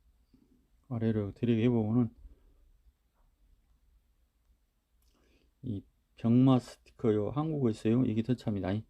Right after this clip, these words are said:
여기 터치하면 선생님들요, 오늘 또 행복 가득 있죠? 또 요 스마일 표시도 있고, 이거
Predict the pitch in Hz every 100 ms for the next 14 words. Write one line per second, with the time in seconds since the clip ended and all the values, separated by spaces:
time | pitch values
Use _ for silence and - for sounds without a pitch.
0 | _ _ _ _ _ _ - 113 110 120
1 | - 117 113 120 120 110 104 110 123 _
2 | - _ _ _ _ _ _ _ _ _
3 | 123 117 120 127 151 - 139 127 117 117
4 | 139 95 _ _ _ - 113 104 95 _
5 | _ _ - 135 123 113 101 95 98 110
6 | 110